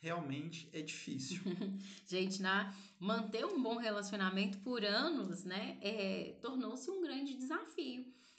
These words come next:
Speaker 2: E por que que isso tornou um grande desafio pra nós nos dias de hoje? Porque, né, a convivência a dois, é, ela tem mudado ao longo dos anos. É, e um dos fatos,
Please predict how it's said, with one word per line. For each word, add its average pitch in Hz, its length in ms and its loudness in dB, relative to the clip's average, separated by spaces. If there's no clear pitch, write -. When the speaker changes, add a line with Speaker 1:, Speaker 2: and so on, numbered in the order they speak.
Speaker 2:
E 330 80 -4
por - 320 -2
que 320 440 -2
que 240 160 -8
isso - 180 -6
tornou 220 640 -2
um 208 160 0
grande 196 340 2
desafio 185 800 2
pra 359 240 -2
nós 220 340 0
nos 208 180 0
dias 196 240 2
de 190 120 4
hoje? 147 440 -2
Porque, - 340 -6
né, - 260 -4
a 202 100 6
convivência 226 720 -2
a 170 80 0
dois, 208 500 2
é, 196 220 0
ela 220 360 4
tem 277 120 2
mudado 302 440 4
ao 233 120 2
longo 208 240 0
dos 196 240 0
anos. 160 460 -2
É, 190 480 6
e 208 240 0
um 330 160 4
dos 311 200 -2
fatos, - 560 4